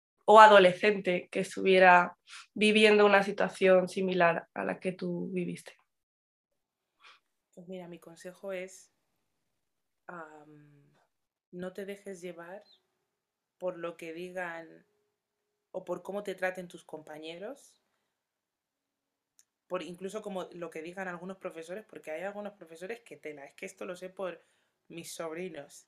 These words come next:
Speaker 2: que cuentan cada cosa que a veces flipo en colores.
Speaker 1: Sí.
Speaker 2: Que no se dejen llevar. Está, sus mentes se están, se están creando, ¿no? Están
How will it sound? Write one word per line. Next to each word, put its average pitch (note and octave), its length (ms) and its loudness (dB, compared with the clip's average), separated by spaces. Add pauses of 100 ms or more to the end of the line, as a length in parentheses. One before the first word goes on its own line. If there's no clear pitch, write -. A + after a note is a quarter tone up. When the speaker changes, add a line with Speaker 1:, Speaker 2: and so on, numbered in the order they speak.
Speaker 2:
que - 160 -20
cuentan F#3 340 -8
cada F3+ 200 -8
cosa F#3+ 260 -12
que G#3 80 -12
a F3+ 40 -8
veces F3+ 400 -14
flipo F#3 300 -16
en F3+ 60 -16
colores. D#3 400 -20 (260)
Speaker 1:
Sí. - 360 -4 (520)
Speaker 2:
Que F3+ 100 -12
no F3+ 80 -12
se F#3+ 140 -12
dejen G3 260 -12
llevar. D#3 380 -12 (1120)
Está, F#3+ 580 -10
sus F3+ 240 -20
mentes G3 380 -12
se - 80 -18
están, G#3+ 560 -10 (100)
se - 140 -20
están G3 520 -12
creando, G#3 640 -8
¿no? F#3+ 200 -12
Están G3 640 -16